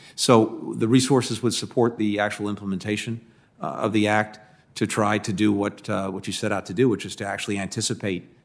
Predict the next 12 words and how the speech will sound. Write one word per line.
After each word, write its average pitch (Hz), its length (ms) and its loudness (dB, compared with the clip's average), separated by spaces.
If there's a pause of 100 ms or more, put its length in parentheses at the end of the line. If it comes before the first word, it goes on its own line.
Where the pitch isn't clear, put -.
(180)
and 101 140 -2
prevent 117 360 6 (720)
a 104 80 -2
conflict, 113 560 0
because, 101 540 -2
um, 92 360 -4 (400)
uh, 85 280 -4
an 101 100 -2
ounce 104 220 -4
of 95 80 -10
prevention, 107 440 -2
right, 92 260 -6